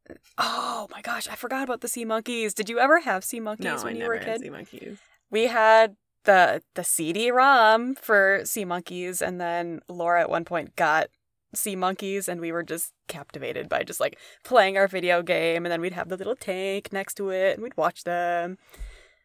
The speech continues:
Speaker 1: But yeah,
Speaker 2: Okay.
Speaker 1: I don't know if they still sell them, but get yourself some sea monkeys. <laughs> Or see if
Speaker 2: Or
Speaker 1: you can play the game online.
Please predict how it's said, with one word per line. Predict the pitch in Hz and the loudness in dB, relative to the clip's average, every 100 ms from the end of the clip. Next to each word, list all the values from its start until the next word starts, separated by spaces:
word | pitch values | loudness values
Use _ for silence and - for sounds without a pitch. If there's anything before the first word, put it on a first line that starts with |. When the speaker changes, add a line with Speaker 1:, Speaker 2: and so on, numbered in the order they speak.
| _ - | _ -2
Speaker 1:
But | 175 | 2
yeah, | 175 226 | 6 8
Speaker 2:
Okay. | 233 | 8
Speaker 1:
I | 175 | 8
don't | 294 | 6
know | 226 | 2
if | 233 | 2
they | 233 | 4
still | 247 - | 4 6
sell | 190 170 | 8 8
them, | 247 196 180 | 6 2 4
but | 185 151 | 2 4
get | 196 - 294 | 2 2 0
yourself | 311 254 269 | -2 -2 -2
some | 233 185 | -8 -10
sea | - - 202 | -8 -8 -8
monkeys. | 196 190 - 160 180 - - 226 - 180 | -8 -10 -12 -14 -12 -12 -12 -10 -6 -2
<laughs> | 294 370 - - - - - - - - - | 2 2 4 2 2 -20 -20 -20 -20 -4 6
Or | 240 180 | 8 8
see | 185 | 2
if | - | 0
Speaker 2:
Or | |
Speaker 1:
you | 277 | 2
can | 320 269 | 2 2
play | 277 196 185 214 | 2 4 4 4
the | 208 208 208 190 | 6 6 6 4
game | 185 254 | -2 -2
online. | 190 190 196 190 220 185 202 | -2 -4 -4 -4 -4 -4 -6